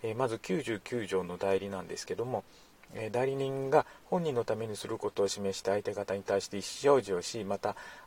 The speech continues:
相手方から意思表示を受けることによって、その、えー、法律効果を直接本人に帰属させる制度であります。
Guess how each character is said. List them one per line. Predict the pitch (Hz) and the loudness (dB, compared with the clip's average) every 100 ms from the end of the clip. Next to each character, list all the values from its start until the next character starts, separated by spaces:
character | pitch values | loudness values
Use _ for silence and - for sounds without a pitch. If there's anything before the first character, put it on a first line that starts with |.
| - | -2
相 | 120 | 2
手 | 143 | 6
方 | 139 139 | 6 4
か | 131 | 6
ら | 120 | 8
意 | |
思 | 120 - 160 | 8 6 6
表 | 135 | 6
示 | 107 | 6
を | |
受 | 98 | 4
け | 151 | 6
る | 135 | 6
こ | 123 | 4
と | 117 | 2
に | 117 | 0
よ | |
っ | 117 | -2
て、 | - | 0
そ | - 117 | 0 2
の、 | 104 - - - - | 0 -4 -18 -12 0
え | 98 | 2
ー、 | |
法 | 113 110 | 4 4
律 | 107 | 2
効 | - 117 | 2 4
果 | 95 | 4
を | 92 | 2
直 | 113 | -2
接 | - - | -2 -4
本 | 131 147 | 0 0
人 | 113 | 0
に | 87 | -2
帰 | - | -4
属 | 104 - | -4 0
さ | 104 | 0
せ | - | 2
る | 98 | 0
制 | 95 101 | 2 0
度 | - | 0
で | 73 - - | -4 -8 -6
あ | 85 | -8
り | 80 78 | -8 -8
ま | 78 | -8
す。 | 85 - - | -6 -8 -10